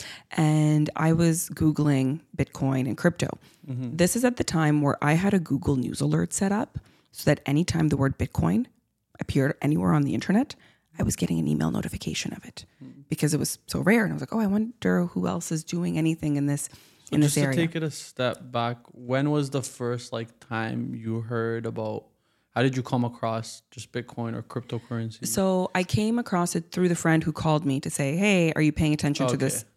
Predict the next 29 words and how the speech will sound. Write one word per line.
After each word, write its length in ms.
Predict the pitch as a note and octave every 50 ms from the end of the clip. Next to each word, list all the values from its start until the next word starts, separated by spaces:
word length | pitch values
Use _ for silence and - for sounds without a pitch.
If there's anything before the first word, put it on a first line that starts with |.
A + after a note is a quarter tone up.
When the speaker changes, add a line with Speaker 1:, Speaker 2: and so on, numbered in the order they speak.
| _ -
Speaker 1:
crypto 260 | F3 E3+ - G3 E3+
thing?" 220 | - D3+ C#3+ C#3 C#3
Speaker 2:
Yeah. 120 | B2+ A#2 - - - -
Speaker 1:
Because 380 | D#3 E3 D#3+ - F3+ F3+ F3+ E3+
of 80 | E3 D#3+
all 140 | D3+ D3
my 120 | D3 C3+ C3+
travels 460 | - - D3+ C#3+ C#3+ C#3 C#3 C3+ C3+
Speaker 2:
Yeah. 100 | A#2+ A2+ -
Speaker 1:
and 160 | C#3+ C3 B2+
my 120 | C3+ C3+
Ziploc 480 | C#3 - C#3+ C3 - - C#3 A#2+ C#3 -
bags 260 | - C3 B2+ C#3+ - -
of 80 | - -
currency, 640 | - C#3+ C#3+ C#3 C3+ - - - A#2+ C3+ E3 E3+ - - - - _ _
I 40 | C#3+
was 40 | C#3+
like, 140 | C#3+ - -
"Okay, 320 | D3+ D3 C#3+ - - C3 B2
this 240 | C#3 C#3+ - -
is, 200 | C#3+ C3+ C#3 - - -
this 180 | C#3+ C#3+ -
is 80 | B2+ C3+
interesting." 600 | C#3+ D3 D3+ - D3+ D3 - - B2+ B2 D3+ E3+ - - - _ _ _ _ _ _ _ -
And 180 | E3+ D#3 D#3
then 360 | D#3 D#3 D3+ D3+ D3+ D3+ - - -
th-, 160 | D#3 E3 - - _
when 160 | - D#3 D#3
I 160 | D3+ D3 -